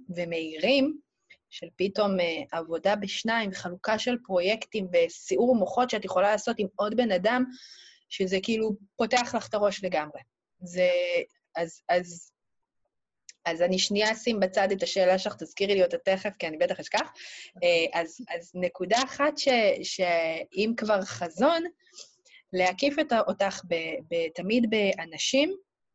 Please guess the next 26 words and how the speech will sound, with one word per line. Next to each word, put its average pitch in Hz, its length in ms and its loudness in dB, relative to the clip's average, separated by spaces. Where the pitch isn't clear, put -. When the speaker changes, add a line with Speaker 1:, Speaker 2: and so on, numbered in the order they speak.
Speaker 1:
שאת 190 220 -8
יכולה 208 280 2
להתייעץ, 247 720 0
לדבר, 180 560 2
פתוח 220 760 0
וכנה 170 760 -2
על, 165 240 -4
על 160 140 -4
קשיים 240 540 0
ועל 190 120 2
בעיות 175 440 2
ועל 190 100 4
דברים 170 240 -2
שאת - 120 -8
רוצה 190 220 0
לפתח. - 640 -4
שאת 180 200 -2
יודעת 220 220 2
שהם 214 180 0
לא 220 60 2
יורידו 202 540 4
אותך, 302 440 2
אלא 196 120 2
הם 170 100 -2
ידרבנו 170 580 -2
אותך, 330 500 0